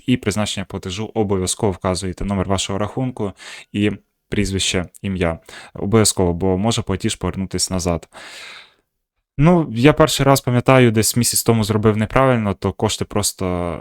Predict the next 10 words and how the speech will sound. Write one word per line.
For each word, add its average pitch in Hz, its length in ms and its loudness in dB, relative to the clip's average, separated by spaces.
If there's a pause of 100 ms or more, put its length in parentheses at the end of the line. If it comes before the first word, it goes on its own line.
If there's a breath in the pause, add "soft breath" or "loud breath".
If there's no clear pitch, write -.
(120)
брокер, 95 420 0
е, 82 420 -8
від-, 101 340 -4
відмовив 104 640 0
і 101 300 -2
пішов 101 360 -2
вони 101 160 -4
назад 101 380 -2
в - 60 -8
TransferGo. 110 720 0